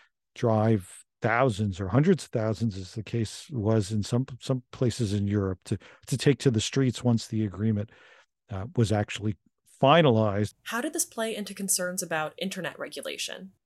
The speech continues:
Speaker 1: Well, I think you have to bear in mind that, you know, when you're talking about, especially a treaty like this,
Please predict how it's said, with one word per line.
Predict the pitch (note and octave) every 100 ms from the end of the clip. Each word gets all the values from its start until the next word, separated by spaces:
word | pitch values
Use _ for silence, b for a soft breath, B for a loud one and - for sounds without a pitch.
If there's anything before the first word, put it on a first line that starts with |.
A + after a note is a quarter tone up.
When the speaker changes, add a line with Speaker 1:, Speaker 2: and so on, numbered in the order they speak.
| -
Speaker 1:
Well, | F#3
I |
think | G3+ B3+
you |
have | A3+
to | G#3+
bear | E3 G3+ F3+
in | E3+
mind | E3 C3
that, | C3 -
you | D3
know, | C#3
when | C#3
you're | C3+ C#3+
talking | - D3 E3 G3+ D#3
about, | C3+ B2+ A#2 A#2+ - _ _ _ _
especially | - - F#3+ E3+ C3+
a | A2
treaty | - - F#3 G3+ D3+
like | C#3 -
this, | C3+ -